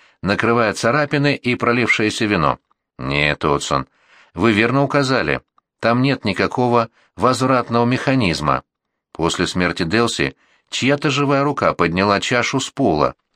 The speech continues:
Чья-то живая рука вернула лезвие на место и положила чашу на стол. С уныло темнеющего неба внезапно хлынул дождь,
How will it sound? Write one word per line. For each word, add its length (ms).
Чья-то 400
живая 400
рука 460
вернула 440
лезвие 400
на 160
место 520
и 140
положила 460
чашу 340
на 160
стол. 340
С 140
уныло 300
темнеющего 640
неба 500
внезапно 560
хлынул 380
дождь, 400